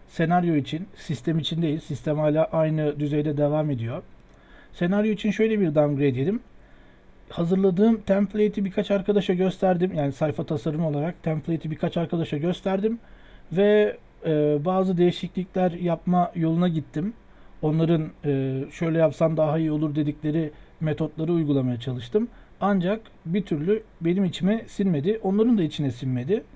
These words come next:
O konuda biraz daha çalışmam gerekiyor.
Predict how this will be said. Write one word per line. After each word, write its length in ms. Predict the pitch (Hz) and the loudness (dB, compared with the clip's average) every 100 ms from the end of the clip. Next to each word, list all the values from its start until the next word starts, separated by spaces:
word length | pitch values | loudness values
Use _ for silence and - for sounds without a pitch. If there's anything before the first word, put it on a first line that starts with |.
| - - - - - - - | -20 -20 -20 -20 -20 -14 -2
O 160 | 202 | 0
konuda 560 | 202 214 214 220 214 202 | 4 4 6 6 4 2
biraz 320 | 175 175 175 170 | -2 0 2 2
daha 320 | 185 196 190 - | 4 2 0 -4
çalışmam 520 | 175 160 - 185 185 | -2 0 0 0 2
gerekiyor. 560 | 175 135 - 139 170 | 0 -2 -2 -4 -4